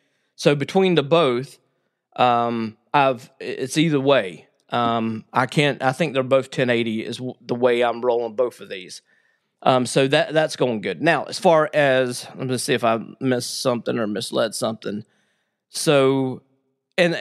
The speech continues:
and let me say this for anybody that's trying to podcast for the first time or get started in podcasting. All this can be learned. Nobody taught me. Nobody sat with me and said, "Hey, you know, Brian, um,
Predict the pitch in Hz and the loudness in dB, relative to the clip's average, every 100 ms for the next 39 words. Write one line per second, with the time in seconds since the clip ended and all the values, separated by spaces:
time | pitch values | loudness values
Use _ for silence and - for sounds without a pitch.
0 | - - 160 156 190 165 - 175 156 147 | -8 -2 2 2 2 0 2 2 2 2
1 | 165 - 135 139 139 135 127 123 117 85 | 0 0 0 0 2 2 2 0 -2 -6
2 | - 156 139 131 123 131 113 110 131 123 | -2 0 2 0 -2 -4 -2 0 0 0
3 | 139 127 120 - - 185 208 - 127 - | 0 -2 -2 -8 -2 2 2 2 -2 -2
4 | 123 135 120 117 - 170 175 127 117 117 | -2 0 -2 -4 2 2 4 0 -2 -2
5 | 110 110 101 127 110 _ _ _ _ _ | -2 -4 -6 -10 -12 _ _ _ _ _
6 | _ _ _ _ 165 196 226 202 214 - | _ _ _ _ 4 4 4 2 0 -2
7 | - - - 175 151 139 131 120 127 139 | -8 -10 -2 0 2 0 -2 0 2 2
8 | 180 139 139 147 147 135 - 131 131 143 | 0 0 2 2 2 -2 0 0 0 -2
9 | 131 131 131 135 131 127 123 123 - _ | 2 2 4 4 4 0 0 -4 -8 _
10 | _ - 165 151 123 156 139 147 147 139 | _ -4 0 0 2 0 2 0 2 0
11 | - 131 127 120 113 113 - _ _ - | -2 0 2 2 -2 -4 -8 _ _ -6
12 | - 135 123 143 143 139 131 131 123 117 | 0 2 2 2 2 0 0 0 0 0
13 | 110 127 123 120 117 113 123 117 110 104 | 0 0 2 0 -2 -4 -4 -2 -2 -4
14 | 104 | -8